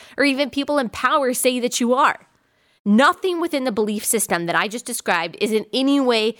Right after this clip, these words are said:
shameful. They may be arguable, and they may be, to a lot of people, up for debate, and that's great. I, I am willing and ready and happy to welcome debate on any of these things.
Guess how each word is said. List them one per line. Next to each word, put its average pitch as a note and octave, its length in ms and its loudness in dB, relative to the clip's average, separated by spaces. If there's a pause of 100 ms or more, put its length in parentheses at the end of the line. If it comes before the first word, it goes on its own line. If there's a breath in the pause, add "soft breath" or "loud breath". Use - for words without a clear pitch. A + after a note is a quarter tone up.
shameful. - 640 -2
They A3+ 120 2
may - 140 2
be D4 260 -4
arguable, A#3 840 0 (440 soft breath)
and B3 260 2
they A#3+ 160 2
may A3 220 2
be, C#4 140 -2
to C4+ 160 0
a B3 80 4
lot G3+ 220 4
of B3+ 80 -10
people, - 260 -4
up A#3+ 160 2
for C#4 140 -4
debate, A#3+ 420 -2
and A3+ 100 -2
that's B3+ 200 -2
great. F#3+ 560 -4 (100)
I, C#4+ 240 0
I C4 120 0
am C#4 200 -4
willing C4 380 0
and G3+ 240 -2
ready B3+ 360 0 (360 loud breath)
and G3+ 600 -2 (200 soft breath)
happy D4 640 0 (400)
to C#4+ 140 4
welcome B3 440 2
debate A#3+ 380 -2
on A#3 160 2
any F4+ 260 0
of B3 140 0
these E3+ 200 -8
things. - 440 -12